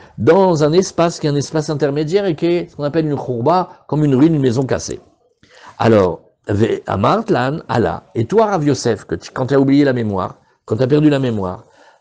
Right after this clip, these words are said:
tu sais, avant, tu nous avais enseigné ça, tu nous avais dit, Ki amar Shmuel en bitul reshut mi chatser le chatser, lo amran ela shte chatserot ou petar echad benehem. Quand est-ce qu'on a dit que ça marchait pas ?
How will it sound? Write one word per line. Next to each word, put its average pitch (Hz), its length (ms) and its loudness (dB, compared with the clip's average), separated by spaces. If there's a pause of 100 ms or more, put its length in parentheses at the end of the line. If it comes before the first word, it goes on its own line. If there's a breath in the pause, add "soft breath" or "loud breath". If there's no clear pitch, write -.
(140)
tu 113 100 -8
sais, 180 180 2
avant, 151 280 0
tu 170 140 -4
nous 147 80 0
avais 139 140 0
enseigné 170 380 0
ça, 185 200 0
tu 151 100 -4
nous 147 140 4
avais 127 200 6
dit, 104 320 0 (300 loud breath)
Ki 92 140 -2
amar 139 320 2
Shmuel 156 400 4
en 160 120 4
bitul 156 300 4
reshut 151 400 0
mi 156 100 -2
chatser 156 400 -2
le 160 120 0
chatser, 160 840 2 (320 soft breath)
lo 123 160 4
amran 180 380 4
ela 175 180 4
shte 185 240 0
chatserot 165 540 2
ou 160 60 2
petar 180 360 2
echad 180 340 0
benehem. 160 680 0 (480 soft breath)
Quand 98 120 -12
est-ce 175 140 -2
qu'on 196 140 -2
a 170 80 0
dit 160 80 0
que 147 80 -6
ça 143 100 2
marchait 120 300 -2
pas ? 82 320 -4